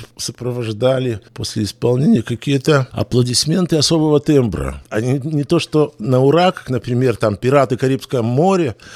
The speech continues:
музыку принимают как рок такой, значит, вот с криками, там,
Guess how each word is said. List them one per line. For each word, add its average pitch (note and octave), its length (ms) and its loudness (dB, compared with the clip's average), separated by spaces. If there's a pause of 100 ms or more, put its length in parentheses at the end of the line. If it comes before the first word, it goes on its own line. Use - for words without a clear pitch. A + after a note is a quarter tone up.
(160)
музыку A#2 440 2
принимают C3 420 0
как C3 180 0
рок B2 340 2
такой, G#2+ 420 -2
значит, F#2 380 -6
вот A2 220 -4
с - 80 -6
криками, D3 640 -2
там, G2+ 340 -2